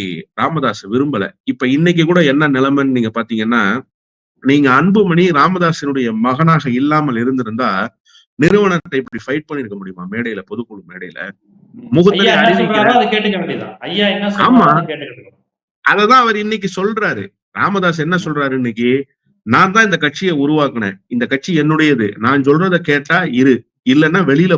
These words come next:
Speaker 1: போன்னு" சொல்றாருல. அது எதனுடைய வெளிப்பாடுன்னு சொன்னா, இது வரைக்கும் இந்த கட்சி நான் சொன்னதை தான் கேட்டிருக்கு, இப்ப நீ புதுசா ஒரு விதியை உருவாக்குவதற்கு வந்திருக்க, நான் இருக்கிற வரைக்கும் அதற்கு இடமில்லைன்றாரு அவரு. ஆனா இன்னைக்கு ஏன் அன்புமணி ராமதாஸ் இதை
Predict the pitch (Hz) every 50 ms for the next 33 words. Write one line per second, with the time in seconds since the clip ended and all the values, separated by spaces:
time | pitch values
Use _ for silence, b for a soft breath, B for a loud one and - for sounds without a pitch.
0 | - - 127 135 165 165 160 - 120 120 127 117 104 98 107 110 104 98 98 -
1 | 107 113 113 117 123 139 180 214 220 202 180 165 135 120 120 131 147 147 139 135
2 | 131 127 127 127 120 117 - 98 95 98 110 123 139 156 B B B B B B
3 | - 127 147 170 170 170 175 196 190 247 226 190 - - 143 - - 175 151 131
4 | 139 143 139 147 143 165 180 170 156 139 156 160 170 - 147 139 - 120 113 131
5 | 180 175 170 123 117 127 151 156 - 160 160 190 175 185 185 175 151 131 113 110
6 | 127 135 143 143 131 117 117 131 135 127 120 110 113 104 98 107 101 - - 123
7 | 113 123 120 110 107 92 - - 107 120 131 147 147 135 139 151 170 160 175 160
8 | 147 127 113 113 113 - 180 170 135 113 101 - 104 98 107 120 127 127 113 98
9 | 98 101 120 160 - 87 80 76 76 73 - - _ _ _ _ _ b b b
10 | b b b b - 180 214 208 185 185 185 180 165 170 180 226 254 233 185 175
11 | 202 220 240 202 196 185 160 147 143 143 151 147 156 165 160 151 139 120